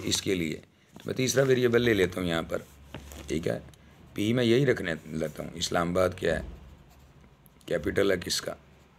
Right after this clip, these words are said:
पाकिस्तान का, ये ट्रू है।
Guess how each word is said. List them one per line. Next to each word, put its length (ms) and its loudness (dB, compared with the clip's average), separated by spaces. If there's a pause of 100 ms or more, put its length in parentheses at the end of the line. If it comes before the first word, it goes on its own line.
(1080)
पाकिस्तान 520 -4
का, 140 -10 (1120)
ये 80 0
ट्रू 280 -4
है। 80 -8